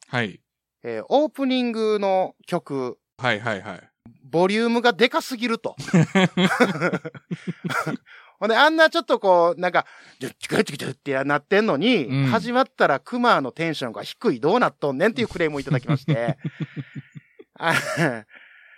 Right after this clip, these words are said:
Speaker 2: あのー、まあ、ちょっと今回のオープニングは多分大丈夫やと思うんですが、
Speaker 1: うん。
Speaker 2: えー、まあ、ちょっと、ね、いただいたということは、他の方でもそういうね、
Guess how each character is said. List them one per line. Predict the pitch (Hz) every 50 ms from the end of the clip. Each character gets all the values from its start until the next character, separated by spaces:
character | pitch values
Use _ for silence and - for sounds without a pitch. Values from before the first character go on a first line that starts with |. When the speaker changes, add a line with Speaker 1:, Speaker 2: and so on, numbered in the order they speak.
| - _
Speaker 2:
あ | - 160 170 170
の | 170 165 165 160 156 151 151 143 139 135 135
ー、 | - - - - _
ま | - 214 196
あ、 |
ち | - 311
ょ |
っ | 285
と | 254 226 202 - _
今 | - - 311 359 349 285
回 | - 311 294 285 294 285
の | 311 339 349 320 - - - 202
オ | 214
ー |
プ | - 196 208
ニ | 202 196
ン | 190
グ | 185
は | 190 185 185 185 - _ _ _ _ _ _ _ _ _
多 | - 285 349 381
分 | 349 294 208 165 139
大 | 131 143 151 151
丈 | 139 151 147 139 123 113 107 101
夫 | - -
や | - 127 139
と | 139 - 131 113
思 | 123 139 151 143
う | 127
ん |
で | 101 98
す | - -
が、 | 98 107 127 120 - - _ _ - - _ _ _
Speaker 1:
う | 127
ん。 | 127 123 110 92 80
Speaker 2:
え | - 107 110 110 107 107 107 104 101 98
ー、 | 101
ま | 120 113 98
あ、 | - _ _ _
ち | -
ょ | 139
っ |
と、 | - 117 113 - - - _ _ _ _ _
ね、 | - 170
い | 156 175
た | - 190 196
だ | 220 220
い | 226
た | 220 196
と | - 202
い |
う | 214
こ | 240
と | 220
は、 | 196
他 | 175 233 233 285 294
の | 277 269
方 | 269 294 294 302 269 247
で | 247 233
も | 208 196
そ | - 220 214 208
う |
い | 214 214 208
う | 185 _ _ _
ね、 | - 196 240 220